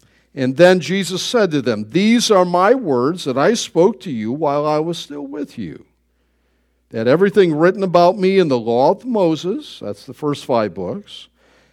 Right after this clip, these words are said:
"'and the prophets,'" that's the rest except for the Hebrew poetry, "'and the Psalms,'" that's the Hebrew poetry section of the Old Testament, "'must,'" it was of divine necessity,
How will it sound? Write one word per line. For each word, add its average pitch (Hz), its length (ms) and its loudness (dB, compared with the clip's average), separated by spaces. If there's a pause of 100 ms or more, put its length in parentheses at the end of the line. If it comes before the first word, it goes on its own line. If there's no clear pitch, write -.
(100)
"'and 147 300 0
the 226 60 0
prophets,'" 190 920 0
that's 107 300 -14
the 170 140 -10
rest 156 480 -2
except 127 340 -8
for 180 140 -10
the 151 100 -6
Hebrew 147 300 -8
poetry, 120 840 -6 (420)
"'and 160 280 0
the 240 80 4
Psalms,'" 233 840 -2
that's 123 240 -8
the 175 100 -6
Hebrew 170 280 -6
poetry 151 520 0
section 123 440 -8
of 123 120 -8
the 120 80 -4
Old 120 180 -2
Testament, 147 220 -8 (340)
"'must,'" 180 880 2
it 123 120 -18
was 131 200 -8
of 135 140 -2
divine 151 480 -2
necessity, 151 840 -4